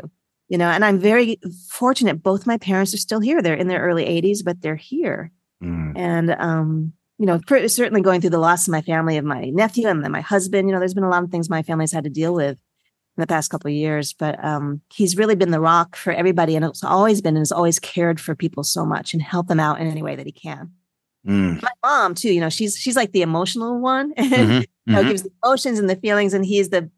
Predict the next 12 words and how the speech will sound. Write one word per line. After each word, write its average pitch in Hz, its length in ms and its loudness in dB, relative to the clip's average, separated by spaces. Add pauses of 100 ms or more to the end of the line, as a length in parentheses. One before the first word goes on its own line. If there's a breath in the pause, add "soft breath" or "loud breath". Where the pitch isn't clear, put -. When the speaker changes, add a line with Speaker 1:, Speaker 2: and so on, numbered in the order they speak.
Speaker 1:
the 180 60 -2
pragmatic 175 600 -2
one, 160 100 -4
and 156 80 -6
that's 151 160 -8
great 165 340 -8
to 175 60 -16
have 156 200 -14
that 131 160 -10
combination. - 600 -16 (760 loud breath)
Speaker 2:
Are 107 140 4
they, 127 300 4